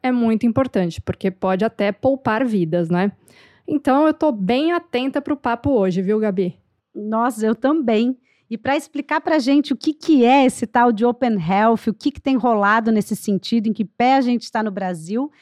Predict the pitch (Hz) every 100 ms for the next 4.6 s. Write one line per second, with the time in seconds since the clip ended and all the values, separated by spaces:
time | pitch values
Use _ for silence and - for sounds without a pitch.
0 | _ _ - 262 302 311 - 262 247 269
1 | 262 254 247 311 - 269 269 220 208 233
2 | 302 - - 208 220 233 285 285 240 -
3 | - 269 247 226 226 226 240 226 226 254
4 | 277 220 190 202 185 247